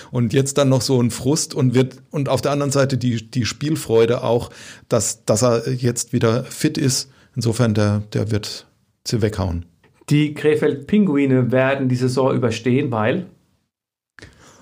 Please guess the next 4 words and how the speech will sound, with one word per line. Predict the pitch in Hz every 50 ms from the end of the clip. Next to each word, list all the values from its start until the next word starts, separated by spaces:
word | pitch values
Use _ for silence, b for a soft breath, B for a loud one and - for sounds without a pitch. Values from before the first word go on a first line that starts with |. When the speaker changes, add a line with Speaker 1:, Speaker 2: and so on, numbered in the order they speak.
| B B B
Speaker 1:
<laughs> | B 113 - - 123 120 - - 123 104 - - 104 95 98 92 92 B B B B B B B B B B B B B B B B _ _ _ _ _ _ -
Weil | 135 123 127 131 143 147 - - - _ _ -
im | - 143 123 127
Zweifelsfall | - - 139 135 135 139 156 143 - - 143 135 131 135 - -